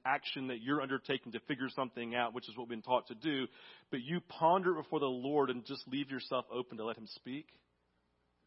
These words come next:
That's what you do in silence and solitude. "I'm gonna put myself in your presence, and I'm not gonna do anything or say anything necessarily. I'm just gonna wait until you do you."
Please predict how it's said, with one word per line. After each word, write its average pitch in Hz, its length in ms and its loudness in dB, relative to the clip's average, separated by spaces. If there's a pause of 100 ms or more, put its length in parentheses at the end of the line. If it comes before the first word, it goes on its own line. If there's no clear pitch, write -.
(160)
That's - 120 -12
what 143 60 -6
you 127 60 -6
do 131 80 -2
in 127 60 -2
silence 131 320 2
and 123 80 -18
solitude. 135 480 -6 (240)
"I'm 120 60 -12
gonna 117 120 -8
put 160 240 -10
myself 151 320 0
in 156 80 -6
your 151 100 -4
presence, 113 540 -8 (300)
and 110 100 -6
I'm 127 160 -2
not 151 180 2
gonna 131 160 -4
do 117 300 -6
anything 160 680 -8
or 107 120 -8
say 156 420 -6
anything 151 320 -12
necessarily. 151 600 -6 (320)
I'm 120 80 -8
just 127 140 -6
gonna 123 180 -4
wait 117 440 -2 (320)
until 117 340 -6
you 117 180 -8
do 117 200 -8
you." 101 280 -12